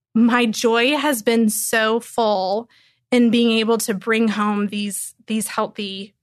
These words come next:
children. Elder Maxwell said, "The cavity which suffering carves into our souls will one day also be the receptacle of joy.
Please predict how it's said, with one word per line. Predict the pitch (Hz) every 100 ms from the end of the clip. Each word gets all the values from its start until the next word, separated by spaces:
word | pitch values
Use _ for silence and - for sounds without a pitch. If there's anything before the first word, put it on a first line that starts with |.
| _
children. | - 247 254 190 170 - - - - _ _
Elder | - 254 269
Maxwell | 262 233 233 - 240
said, | - 233 220 220 - -
"The | 214
cavity | 247 - - 262 285 320 302
which | 311 240 226 -
suffering | - 240 - 277 254
carves | - 220 226 240 226
into | 247 233 233
our | 247 233
souls | 247 - 220 202 190 202 -
will | 208 233 226
one | 202 226 247 277
day | 233 226 214 214 -
also | 240 277 - 269
be | 220 233 233
the | 220
receptacle | 208 202 - 226 220 226 - 226 226
of | 220 190
joy. | - 196 170 - -